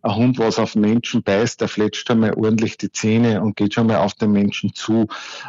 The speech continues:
Aber solche Hunde, nämlich das nur mehr unterstreichen, man soll jetzt keine Panik schüren, ja. Also ich sag, neunundneunzig Komma neun Prozent der, der Hunde sind normal, da passiert nichts. Aber wenn der einmal nachläuft, das wär wie wenn jetzt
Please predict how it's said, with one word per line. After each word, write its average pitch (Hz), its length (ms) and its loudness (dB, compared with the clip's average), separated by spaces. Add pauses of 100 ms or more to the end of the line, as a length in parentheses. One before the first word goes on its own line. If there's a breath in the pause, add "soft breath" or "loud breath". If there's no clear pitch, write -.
Aber 110 340 0 (140)
solche 127 600 0
Hunde, 131 340 4
nämlich 120 220 4
das 117 160 -2
nur 127 160 4
mehr 127 140 4
unterstreichen, 110 680 0 (340 loud breath)
man 113 120 0
soll 117 200 2
jetzt 123 160 0
keine 120 200 0
Panik 110 540 0
schüren, 101 520 0
ja. 117 260 2 (360 loud breath)
Also 113 220 0
ich 110 60 0
sag, 120 160 -2
neunundneunzig 120 800 2
Komma 117 240 0
neun 107 380 2
Prozent 120 560 -2
der, 110 160 0 (120)
der 104 160 0
Hunde 127 360 2
sind 135 540 -2 (540)
normal, 113 600 2
da 101 120 -4
passiert - 520 -2
nichts. - 300 -4
Aber 123 180 0
wenn 127 80 2
der 120 220 0
einmal 117 260 2
nachläuft, 120 640 0
das 107 140 -4
wär 120 180 0
wie 131 140 2
wenn 135 180 4
jetzt 123 360 -2